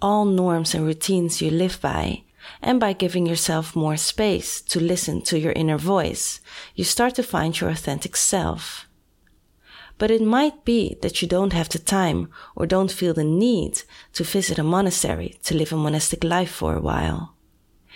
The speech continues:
If that's the case, but you are still curious about how to meditate,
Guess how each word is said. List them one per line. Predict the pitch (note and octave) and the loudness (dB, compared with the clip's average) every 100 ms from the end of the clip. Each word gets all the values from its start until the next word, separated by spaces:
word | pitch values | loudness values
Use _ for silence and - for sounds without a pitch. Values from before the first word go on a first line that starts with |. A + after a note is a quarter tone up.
| - - | -18 -4
If | E3+ - | -4 -2
that's | - A#3 - | 0 0 0
the | - | -6
case, | C4+ C#4+ D4 D#4 - - - | -2 2 2 0 -2 -6 -6
but | F3+ - | -2 0
you | F3 | 0
are | D#3+ | 0
still | - A#3 B3 | 0 2 0
curious | A#3+ A3 G3+ F#3+ F#3 - | 0 0 2 2 0 -2
about | F3+ D#3+ | -2 0
how | E3 D#3 | 0 -2
to | D3+ D#3+ | -2 0
meditate, | D3+ D3 G3+ G#3+ B3+ C4+ D4 - | 0 2 0 0 0 2 0 -6